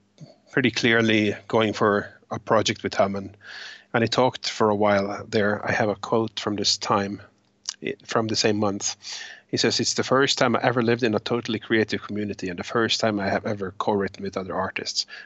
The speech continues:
which is pretty much <laughs> said in what you read before, but his, uh, he's happy. I think the first time in Nashville was happy. I think also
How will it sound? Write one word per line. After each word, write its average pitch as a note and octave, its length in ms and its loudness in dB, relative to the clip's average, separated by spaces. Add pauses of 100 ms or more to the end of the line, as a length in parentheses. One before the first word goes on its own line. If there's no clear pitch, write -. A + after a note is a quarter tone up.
which - 180 4
is - 240 2 (120)
pretty - 240 -2
much - 140 0
<laughs> - 140 2
said A#2+ 140 2
in G#2 100 2
what G#2+ 180 0
you A#2 120 4
read F#2+ 160 0
before, E3+ 340 2
but A#2+ 300 0 (500)
his, C#3 300 4
uh, B2+ 360 6
he's D#3+ 220 4
happy. D#3 400 4
I A2+ 80 6
think D#3 280 2
the C#3 80 0
first D3+ 280 2
time C#3 180 4
in C3+ 60 4
Nashville B2+ 340 2
was C#3 220 2
happy. - 380 -2 (120)
I - 60 0
think - 340 -2
also A#2 480 2